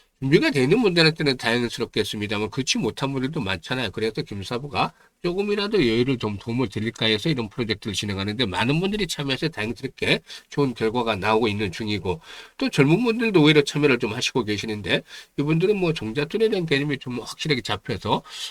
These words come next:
어, 상당히 좀 기회를 잘 이용할 줄 아는구나 하는 것들을 느꼈습니다. 이번엔 기회를 드리고 있는 거예요, 김사부가.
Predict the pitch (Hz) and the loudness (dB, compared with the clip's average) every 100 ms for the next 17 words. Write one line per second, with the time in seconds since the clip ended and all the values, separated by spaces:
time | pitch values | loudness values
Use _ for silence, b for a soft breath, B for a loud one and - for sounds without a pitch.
0 | - 107 104 120 120 139 139 135 - 123 | -10 -10 -4 -2 0 0 0 -4 -2 0
1 | 127 - 107 123 131 123 107 - 101 110 | 0 0 0 2 2 2 0 -2 -2 0
2 | 113 110 101 98 - 92 85 90 - 90 | 0 0 -2 -4 -4 -6 -4 -8 -8 -10
3 | 82 80 - _ B B - 202 247 - | -10 -10 -14 _ B B 2 2 2 2
4 | 135 160 156 113 139 196 127 117 98 - | 2 2 0 -2 0 0 0 -2 -6 -6
5 | 90 90 80 | -6 -6 -8